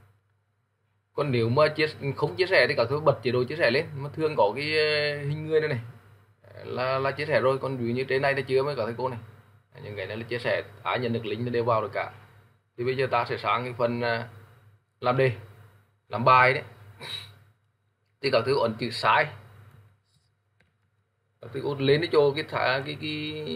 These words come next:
cái chỗ, ờ, trích duyệt đấy, ấn sai. À, thì chấm google chấm com, sai chấm google chấm com, các thầy cô thấy đấy chưa?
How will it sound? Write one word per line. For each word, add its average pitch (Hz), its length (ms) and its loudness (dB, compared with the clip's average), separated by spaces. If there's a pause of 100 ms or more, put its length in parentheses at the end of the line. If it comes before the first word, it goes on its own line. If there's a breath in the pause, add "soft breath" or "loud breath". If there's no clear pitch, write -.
(680)
cái - 160 -20
chỗ, 120 280 0
ờ, 120 340 4 (100)
trích 165 100 -8
duyệt 160 180 6
đấy, 202 100 6 (140)
ấn 117 300 -6
sai. 135 340 0 (960)
À, 104 320 -4
thì 156 140 -6 (840)
chấm 117 260 0
google 156 380 2
chấm 117 120 2 (100)
com, 151 180 8 (360)
sai 113 200 2
chấm 110 300 -4
google 123 180 -2
chấm 98 100 -8
com, 110 240 0
các 107 60 -8
thầy - 100 -10
cô 117 100 -2
thấy 104 120 -4
đấy 110 120 -8
chưa? 127 160 -2